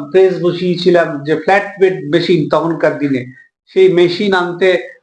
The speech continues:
কলকাতায় গিয়েছিলাম। উনি খুব সর-, সহযোগিতা করেছিলেন। কলকাতা থেকে রাত জেগে ট্রাকে চেপে সারা রাত জেগে উনি আর আমি মিলে সে, আহ, আমরা সেই মেশিন নিয়ে আসি।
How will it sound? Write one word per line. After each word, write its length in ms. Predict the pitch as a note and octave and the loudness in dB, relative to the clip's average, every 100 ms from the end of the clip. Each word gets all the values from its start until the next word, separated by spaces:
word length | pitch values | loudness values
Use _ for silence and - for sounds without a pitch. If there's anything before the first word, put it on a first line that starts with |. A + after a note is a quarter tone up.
| _ | _
কলকাতায় 760 | F3+ F#3 F#3 F#3 G3 F3+ E3 D3+ | -4 -2 -2 0 0 0 -2 -8
গিয়েছিলাম। 640 | D3+ F3+ F3+ F3+ F3+ F3 | -4 -2 2 2 2 -2
উনি 380 | E3+ F3 F3+ F3 | -4 -2 -2 -4
খুব 260 | - F3 | -4 -4
সর-, 380 | - E3 D#3+ D#3 | 0 0 -2 -8
সহযোগিতা 560 | - D#3+ E3+ F#3 F3 G3 | -2 0 0 -2 -2 -2
করেছিলেন। 560 | G3 F#3 F#3 F#3+ G3 G3 - _ _ - | 0 0 0 0 0 0 -12 _ _ -10
কলকাতা 400 | F3 F#3+ F#3 F#3+ | -8 -4 -4 -4
থেকে 280 | F3+ F#3+ F3+ | 0 2 2
রাত 420 | F3+ F#3 - F#3 | 2 0 -4 0
জেগে 400 | F#3 G3 G3 G3 | 4 4 4 2
ট্রাকে 680 | F3+ E3 F3+ F#3+ F#3+ F#3+ F#3+ _ _ _ | -2 -2 0 2 4 2 -2 _ _ _
চেপে 380 | G3 F#3+ G3 F#3 | -2 2 2 2
সারা 240 | E3+ E3+ | 0 0
রাত 320 | F#3+ G3+ G3+ | 2 2 0
জেগে 260 | G3 F#3 F#3+ | -4 2 2
উনি 200 | F3+ F#3+ | 2 2
আর 140 | F#3 | 2
আমি 200 | F3+ F3+ | 0 -2
মিলে 440 | F3+ F3 F#3 G#3 G#3 - _ _ _ - | 0 2 4 2 -2 -12 _ _ _ -2
সে, 320 | F#3 F#3 F3+ | 2 4 4
আহ, 80 | E3 E3 E3 D#3+ D#3+ D#3 D3 D3 D3 - | 4 4 4 2 2 2 0 -2 -4 -4
আমরা 420 | D#3+ D#3+ D#3+ D#3 D3+ - _ _ _ | -4 0 0 0 -4 -8 _ _ _
সেই 280 | - E3+ E3 | -10 -6 -2
মেশিন 360 | E3 E3 E3+ E3 | -2 2 2 4
নিয়ে 160 | E3 | 4
আসি। 440 | D#3+ D3+ C#3 B2 | 2 -2 -8 -10